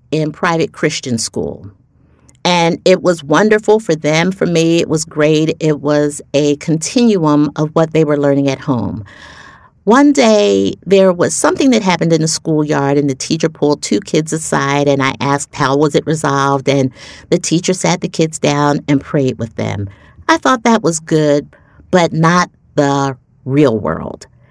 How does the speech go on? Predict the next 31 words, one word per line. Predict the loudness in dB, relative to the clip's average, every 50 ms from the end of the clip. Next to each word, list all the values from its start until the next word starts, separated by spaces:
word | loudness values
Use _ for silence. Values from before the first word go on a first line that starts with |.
| _ _ _ _ _ -2
And | 0 2 2 2 2 2 2 2 0 -2 0 2
it | 2 4 4 4 4
was | 2 2 2 2 0
then | 0 2 2 2 2 2 2
that | 0 0 0 0
my | 0 0 0
husband | 0 2 0 0 0 0 -2 -2 0
and | 0 0 0
I | 0 0 0
decided | 0 -2 -4 -6 -4 -4 -4 -2 -2 0 0 2 2 2 0 0 -2 _
that | -4 -2 -2 -2 -4 -4
next | -2 0 0 -2 -2 -6 -10 -6
term, | -4 -2 0 0 0 0 0 0 -2 -4 _ _ -20 -20 _ -20 -20 _ _ _ _ 2
we're | 2 2 4
going | 4 2 2 2
to | 2 0
put | 0 0 0 0
our | 0 -2 -2
kids | -2 -2 -2 -2 -2 -2 -2
in | -4 -2
public | -4 -6 -6 -6 -6 -6 -8 -8 -10
school | -10 -8 -8 -6 -6 -6 -8 -6
because | -4 -4 -4 -2 -2 -2 0 0 -2 -4
they | -4 -2 2 2 4 4 4 2
need | 2 0 0 0 0 0 0 -2 -4 -6 -8 _ -4 -2
a | -2 0 2
<laughs> | 2 2 4 4 2
massive | 2 0 -2 -2 -2 -2 -4 -4 -2 0
dose | 0 2 0 0 -2 -6 -6 -6
of | -6 -4 -4 -4
reality, | -2 -2 0 -2 0 -2 -2 -2 -2 -4 -4